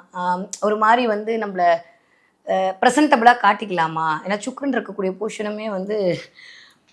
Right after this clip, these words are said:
அஹ், பார்த்தோன்னா இதெல்லாம் அப்படியே கூட்டி கழிச்சு பார்க்கும்போது கொஞ்சம்,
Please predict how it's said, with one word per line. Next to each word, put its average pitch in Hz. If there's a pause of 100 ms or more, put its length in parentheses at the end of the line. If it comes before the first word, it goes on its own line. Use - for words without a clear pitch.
(220)
அஹ், 190
பார்த்தோன்னா 220
இதெல்லாம் 202
அப்படியே 226
கூட்டி 226
கழிச்சு 196
பார்க்கும்போது 214
கொஞ்சம், 240